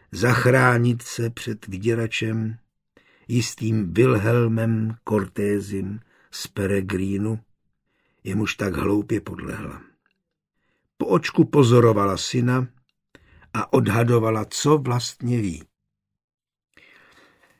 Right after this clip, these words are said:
Náš děkan mi vyprávěl o tvé zbožnosti, pokračoval Petr konejšivě. Chválil tě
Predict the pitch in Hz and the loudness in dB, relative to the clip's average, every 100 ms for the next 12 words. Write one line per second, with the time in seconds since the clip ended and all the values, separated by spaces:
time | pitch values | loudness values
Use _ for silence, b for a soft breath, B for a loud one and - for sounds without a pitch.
0 | b - 156 180 147 226 226 196 165 147 | b 4 8 8 8 6 8 10 10 8
1 | 123 139 135 131 131 117 117 127 104 120 | 6 6 8 8 6 4 4 2 4 4
2 | 110 123 117 - 127 120 - _ _ _ | 6 4 2 2 2 2 -2 _ _ _
3 | _ _ _ - 113 117 113 110 113 117 | _ _ _ -10 -6 -6 -4 -2 0 -2
4 | 110 110 117 110 107 - 104 104 101 - | -6 -6 -2 -2 -2 -4 -4 -4 -6 -14
5 | _ _ _ b b b b - 98 117 | _ _ _ b b b b 0 6 8
6 | 120 127 131 131 123 143 151 | 10 10 10 8 6 6 6